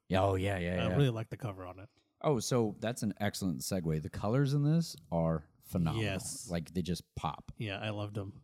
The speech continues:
Speaker 1: So
Speaker 2: It, f-, it
Speaker 1: good.
Speaker 2: felt, the colors felt very nineties.
Speaker 1: Yeah. The, the pacing is excellent. It's got good, believable characters.
Speaker 2: Mm-hmm.
Speaker 1: That's, that's a big thing.
Speaker 2: Yeah.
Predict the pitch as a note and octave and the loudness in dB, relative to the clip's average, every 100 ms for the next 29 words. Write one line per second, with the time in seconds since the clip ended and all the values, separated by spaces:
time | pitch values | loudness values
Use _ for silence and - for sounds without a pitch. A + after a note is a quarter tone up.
0 | _ - - C#3+ G#3 F#3+ E3 F#3+ E3+ D3 | _ -16 -2 0 6 8 10 10 8 4
1 | - F#3+ D#3+ - F3 E3 B2+ A2+ G2+ G2 | 2 4 4 6 4 4 2 -2 -2 -6
2 | F#2+ F#2+ F#2 - F2 D#2+ D2 _ _ _ | -6 -8 -12 -12 -8 -8 -8 _ _ _
3 | - G#2+ G2 G2 - - - _ _ - | -6 0 2 0 -4 -14 -20 _ _ -6
4 | A2 B2 B2 - B2+ A2 G2+ F#2+ - G#2 | 2 4 4 4 4 4 2 -2 -2 0
5 | F#2+ F#2+ _ - - F#2+ D#2+ E2 G#2+ G#2 | 2 0 _ -20 -8 -6 -6 0 2 2
6 | G2 C#2 F#2+ F2+ G#2 A2+ F#2+ E2 E2 F2 | 0 -2 0 2 4 6 4 2 0 0
7 | D#2+ - C#2+ C#2 - G#2+ G2+ A2 - A2+ | -2 -4 -8 -8 -10 -6 -6 -6 -6 -6
8 | C#3+ G#2+ D#2+ D#2 - C2 C2 - G#2+ F#2 | -4 -4 0 -2 -2 -10 -10 -10 -12 -10